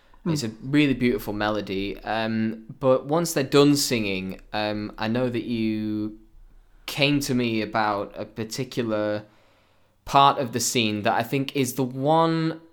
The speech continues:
Speaker 2: little mark against this sh-, episode.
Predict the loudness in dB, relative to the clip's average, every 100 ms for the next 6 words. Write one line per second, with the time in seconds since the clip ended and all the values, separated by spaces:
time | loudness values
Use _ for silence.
0 | _ _ _ _ _ -2 2 4 4 4
1 | 6 6 4 0 -6 -14 -6 -4 0 -2
2 | -4 -8 -6 -6 -6 -10 -14 -20 _ -6
3 | -4 -4 -2 -2 -2 -8 -10